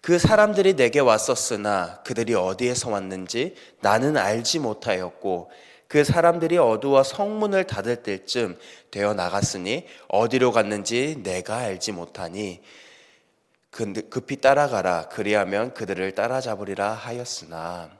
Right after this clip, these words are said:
아멘. 두 정탐꾼을 숨겨준 라합의 선택은 자신의 목숨을 잃게 만들 수 있는 것이었습니다. 당시 과-, 당시를 보면 왕의 말은 곧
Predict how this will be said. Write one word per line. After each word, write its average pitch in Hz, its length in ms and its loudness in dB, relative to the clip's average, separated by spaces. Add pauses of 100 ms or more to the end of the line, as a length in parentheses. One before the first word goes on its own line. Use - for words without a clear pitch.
(260)
아멘. 80 520 -16 (800)
두 180 160 -2
정탐꾼을 170 640 0
숨겨준 165 760 -4
라합의 113 460 -2
선택은 139 800 -2 (380)
자신의 170 600 0
목숨을 139 680 -6 (220)
잃게 131 540 -6
만들 120 420 -6
수 143 240 -8
있는 104 320 -12
것이었습니다. 82 920 -12 (840)
당시 156 480 0
과-, 139 360 0 (500)
당시를 175 520 0
보면 110 460 -4 (260)
왕의 120 360 0
말은 95 480 -4 (140)
곧 - 500 -4